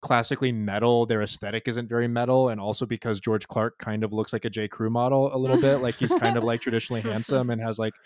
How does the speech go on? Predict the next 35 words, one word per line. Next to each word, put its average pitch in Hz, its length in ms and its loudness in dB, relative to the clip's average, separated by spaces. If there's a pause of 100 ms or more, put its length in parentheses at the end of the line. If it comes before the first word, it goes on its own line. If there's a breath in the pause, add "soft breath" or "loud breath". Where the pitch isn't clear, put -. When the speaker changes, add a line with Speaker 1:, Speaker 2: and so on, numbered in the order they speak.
Speaker 2:
He 240 140 0
Speaker 1:
short 147 340 6
Speaker 2:
is. - 0 -
Speaker 1:
hair 117 380 6
and, 110 280 -2
and, 117 180 -4
you 113 80 -2
know, 107 100 0
like, 107 160 -4
dresses 113 380 -2
well. 139 320 2 (480 soft breath)
Uh, 131 180 8
but 139 180 6
when 147 180 2
he's 170 260 -6
on 127 160 -4
stage, 135 760 -6 (440)
uh, 113 440 4
a-, 143 160 -2
and 156 120 0
he's 165 220 0
maybe, 127 320 0
like, 117 180 0 (220)
tamed 123 340 -2
this 110 180 0
a 117 40 -2
little 107 180 0
bit 104 160 -2
as 101 180 -2
they've, 107 180 -4
like, 104 140 -4
refined 104 300 -4
their 98 80 -4
sound, 113 340 -2
but 110 140 0